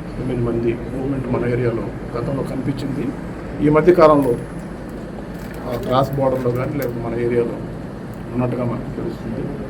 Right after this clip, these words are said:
మన ఆపరేషన్స్ కూడా కంటిన్యూగా లాంచ్ చేస్తున్నాము. So, ప్రస్తుతానికైతే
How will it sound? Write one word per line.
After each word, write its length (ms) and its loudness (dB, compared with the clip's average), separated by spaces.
మన 80 -2
ఆపరేషన్స్ 640 -4
కూడా 180 -2
కంటిన్యూగా 540 -4
లాంచ్ 260 -8
చేస్తున్నాము. 760 -6
So, 320 2
ప్రస్తుతానికైతే 800 0